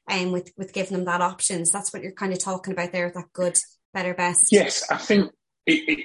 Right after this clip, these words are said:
Speaker 2: it depends on the store.
Speaker 1: Yeah.
Speaker 2: You know, obviously, if you're gonna be selling shoes, you're gonna need to have multiple varieties of sizes and colours and all the rest of it. But, but my view is that when you're buying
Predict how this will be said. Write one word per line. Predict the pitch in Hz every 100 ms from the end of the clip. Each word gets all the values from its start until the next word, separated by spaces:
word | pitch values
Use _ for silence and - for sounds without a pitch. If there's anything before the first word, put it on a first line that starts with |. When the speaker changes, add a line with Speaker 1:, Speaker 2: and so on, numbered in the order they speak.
| -
Speaker 2:
it | 156
depends | - 143 180 156
on | 143
the | 123
store. | - - 139 92 - - _ _ _
Speaker 1:
Yeah. | 196 170 165 - _
Speaker 2:
You | 131
know, | 117 135
obviously, | 139 139 -
if | 107 -
you're | 107
gonna | 110 101
be | 101
selling | 98 107 98 90 90 - _ _ _ _ -
shoes, | - 120 95 - -
you're |
gonna | 101 104
need | 98 98
to | -
have | 101 92
multiple | 104 98 - 95 90 - _ _ _ _
varieties | 104 101 95 95 - 95 -
of | 82 - _ -
sizes | - 98 95 90 90 87 -
and | 85
colours | - 98 90 85 -
and | 92
all | 87
the |
rest | 90 98 - -
of |
it. | -
But, | - 104 110 110 -
but | 117 113
my | 120 131
view | 120 120 113
is | 101 95 90 - - -
that | 92 - _ _ _ _ -
when | 117
you're | 139 131 -
buying | 120 127 123 98 90 95